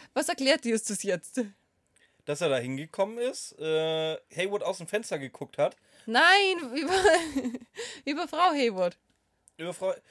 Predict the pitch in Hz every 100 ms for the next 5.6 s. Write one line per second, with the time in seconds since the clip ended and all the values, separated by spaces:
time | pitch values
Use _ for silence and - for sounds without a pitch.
0 | _ - 160 - 185 151 160 175 160 165
1 | - - - - 160 - - - - 117
2 | - - _ _ _ - 117 110 - 117
3 | 233 302 330 285 185 - - 214 233 269
4 | 277 277 247 - 262 269 262 269 262 269
5 | 247 269 285 - 262 247